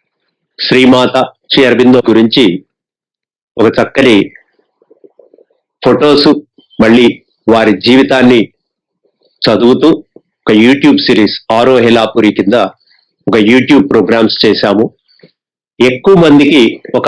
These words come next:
అవగాహన కలిగించాలి శ్రీమాత శ్రీ అరబిందో గురించి, పాండిచ్చేరి ఆశ్రమం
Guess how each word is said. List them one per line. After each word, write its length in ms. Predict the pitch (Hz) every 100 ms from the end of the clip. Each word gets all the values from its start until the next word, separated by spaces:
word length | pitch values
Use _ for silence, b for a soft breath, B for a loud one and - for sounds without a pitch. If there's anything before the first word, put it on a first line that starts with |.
| 120
అవగాహన 400 | 117 123 160 165 147
కలిగించాలి 500 | 127 117 110 110 87 - _ b b _ -
శ్రీమాత 560 | 113 107 107 110 117 113
శ్రీ 100 | 139
అరబిందో 340 | 120 123 127 120
గురించి, 280 | 95 92 - 127 - _ _ _ _ _
పాండిచ్చేరి 520 | 117 120 117 127 123 113 101
ఆశ్రమం 420 | 101 - 123